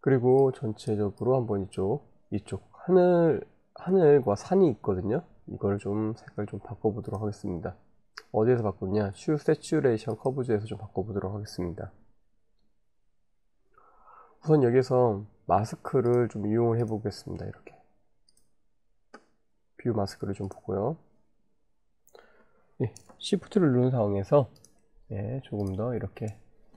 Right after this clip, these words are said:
좋습니다. 이 정도, 이 정도로 이렇게 좀 해보도록 하고요. 소프트니스를, 소프트니스,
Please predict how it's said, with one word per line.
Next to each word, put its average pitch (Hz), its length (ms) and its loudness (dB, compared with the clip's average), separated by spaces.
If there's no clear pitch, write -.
좋습니다. 107 600 -4
이 - 40 -20
정도, 104 680 -2
이 - 20 -20
정도로 95 380 -6
이렇게 - 260 -16
좀 98 160 -8
해보도록 117 520 -10
하고요. 113 380 -2
소프트니스를, 143 920 2
소프트니스, - 640 -8